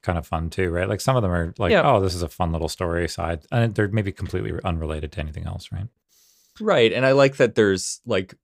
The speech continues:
Speaker 2: kind of branchings to those. So the characters, you do their side story, and then you'll find them in a new town, and the, and, and that story is kind of progressed. And so there's a
Speaker 1: Mm-hmm.
Speaker 2: bit of that, right? It's not just, like,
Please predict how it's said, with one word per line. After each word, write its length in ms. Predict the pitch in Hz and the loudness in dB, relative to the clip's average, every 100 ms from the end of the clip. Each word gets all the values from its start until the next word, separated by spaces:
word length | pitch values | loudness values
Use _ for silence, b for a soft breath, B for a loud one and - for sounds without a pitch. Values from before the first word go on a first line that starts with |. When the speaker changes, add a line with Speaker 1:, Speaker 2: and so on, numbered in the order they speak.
| _ | _
Speaker 2:
kind 140 | 117 | -8
of 100 | 92 | -6
branchings 840 | 85 85 90 90 90 80 78 - - | -4 -2 -2 -4 -8 -8 -10 -14 -6
to 160 | 110 | -2
those. 260 | 92 65 62 | -2 -2 -6
So 80 | 90 | -8
the 80 | 87 | -4
characters, 680 | 90 87 - 69 82 - _ | -2 -2 -4 -8 -8 -14 _
you 580 | 107 92 82 82 80 92 _ | -8 -6 -6 -10 -14 -18 _
do 140 | - 92 | -8 -6
their 80 | |
side 260 | 87 87 80 | -4 -2 -4
story, 240 | - 90 | -2 -4
and 60 | 82 | -4
then 80 | 87 | -8
you'll 80 | 85 | -8
find 240 | 80 82 | -8 -8
them 80 | 85 | -8
in 80 | 82 | -10
a 60 | |
new 180 | 87 87 | -10 -10
town, 380 | - 85 82 85 | -10 -8 -8 -10
and 100 | 85 | -12
the, 60 | - _ | -16 _
and, 200 | 107 107 - | -10 -10 -8
and 260 | 107 95 92 | -6 -4 -2
that 240 | 87 85 | -2 -4
story 260 | - 98 82 | -4 -2 -2
is 100 | 82 | -4
kind 160 | - 87 | -12 -14
of 120 | - | -12
progressed. 500 | - 87 76 80 - | -14 -10 -10 -10 -10
And 80 | 90 | -8
so 100 | 107 | -4
there's 140 | 107 | -2
a 60 | 90 | 0
Speaker 1:
Mm-hmm. 40 | 87 | 2
Speaker 2:
bit 100 | 110 | 2
of 80 | |
that, 200 | 90 50 | 0 -6
right? 140 | 71 95 | -4 -4
It's 140 | 95 | -2
not 180 | 107 98 | -2 -2
just, 220 | - 98 | -4 -8
like, 220 | 80 90 | -8 -8